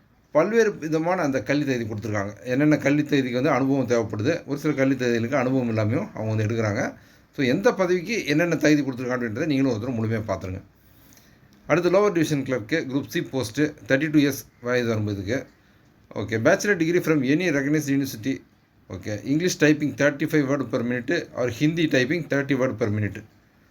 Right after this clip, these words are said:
ஓகே, இந்த பதவிக்கு வந்து டைப்பிங்கும் கேட்டிருக்காங்க, ப்ளஸ் டிகிரி கேட்டிருக்காங்க. அடுத்து வந்து மல்டி டாஸ்கிங் ஸ்டாஃப், குரூப் சி போஸ்ட்டு.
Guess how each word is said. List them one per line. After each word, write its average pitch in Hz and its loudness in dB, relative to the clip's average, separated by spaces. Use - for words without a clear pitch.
ஓகே, 98 -8
இந்த 139 4
பதவிக்கு 170 4
வந்து 143 0
டைப்பிங்கும் 175 2
கேட்டிருக்காங்க, 135 0
ப்ளஸ் 151 -4
டிகிரி 127 0
கேட்டிருக்காங்க. 92 -6
அடுத்து 175 0
வந்து 196 2
மல்டி 180 2
டாஸ்கிங் 151 0
ஸ்டாஃப், 113 -4
குரூப் 147 -2
சி 196 -2
போஸ்ட்டு. 135 -4